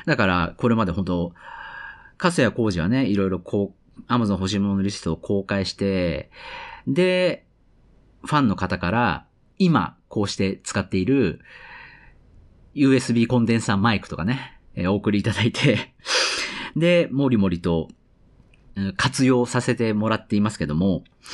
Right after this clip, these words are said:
今回は、それを、プロジェクトワンサイズ、粕谷と平井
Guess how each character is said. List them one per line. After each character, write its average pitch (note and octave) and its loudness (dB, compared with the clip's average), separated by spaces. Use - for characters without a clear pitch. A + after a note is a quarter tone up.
今 A3 4
回 C3 4
は、 E3+ 2
そ B2 0
れ A2 4
を、 C#3 2
プ C#3+ 0
ロ D3 6
ジ C#3 2
ェ - 4
ク - -10
ト C#3 0
ワ B2+ 4
ン B2+ 2
サ C3 2
イ A#2 2
ズ、 F#2 -2
粕 F3 2
谷 B2+ 4
と A2 0
平 A#2 2
井 C#3+ 2